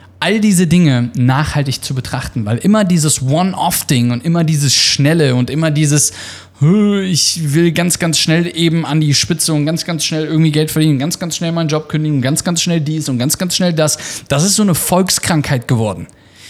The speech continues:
Weil dieses ständige, "Ich will immer alles instant und immer alles schnell", wird am Ende dafür sorgen,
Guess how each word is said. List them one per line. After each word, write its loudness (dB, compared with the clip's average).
Weil 2
dieses 2
ständige, 2
"Ich -4
will -2
immer 0
alles 0
instant 0
und -4
immer 2
alles 2
schnell", 2
wird 0
am -2
Ende 0
dafür 0
sorgen, 0